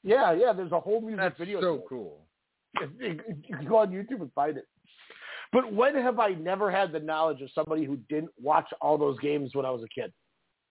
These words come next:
Speaker 1: In my defense, as weird as it is, the, of the teams that I like, I,
Speaker 2: Mm-hmm.
Speaker 1: I literally would watch those games every day, and I could name
Speaker 2: How did you
Speaker 1: all those
Speaker 2: watch the
Speaker 1: players.
Speaker 2: Dodgers game in, in Minnesota?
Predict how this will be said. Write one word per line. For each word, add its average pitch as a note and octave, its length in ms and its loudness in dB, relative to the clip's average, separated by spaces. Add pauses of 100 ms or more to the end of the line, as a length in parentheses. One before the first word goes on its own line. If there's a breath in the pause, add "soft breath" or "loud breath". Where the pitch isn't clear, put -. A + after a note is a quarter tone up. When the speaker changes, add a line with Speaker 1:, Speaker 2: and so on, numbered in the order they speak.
(520)
Speaker 1:
In G3 120 6
my G#3+ 160 8
defense, A3 380 4
as C#3+ 60 -10
weird F3 360 -2
as G#3+ 120 -2
it A#3 120 -2
is, G#3+ 180 -4
the, G#3 60 -2 (140)
of F3 100 -6
the D#3+ 100 -8
teams F#3 320 -8
that F3 100 2
I D#3+ 80 0
like, D3 360 -4 (440)
I, D#3 300 4
Speaker 2:
Mm-hmm. A#2 260 -6
Speaker 1:
I E3+ 60 6
literally F3 560 4
would E3+ 120 4
watch E3 300 2
those D3+ 180 -4
games D3 240 -4 (140)
every D#3 300 4
day, B2+ 240 -6 (120)
and D3 80 -2
I D3 120 2
could D3 200 -4 (120)
name E3 100 0
Speaker 2:
How G3+ 80 4
did A#3+ 160 6
you A3 100 6
Speaker 1:
all G3+ 80 8
those G3 40 4
Speaker 2:
watch G3 280 8
the D#3 60 0
Speaker 1:
players. F3+ 160 4
Speaker 2:
Dodgers D#3 540 4
game B2 340 0
in, A2+ 360 -6
in A#2+ 200 -8
Minnesota? B2+ 640 -2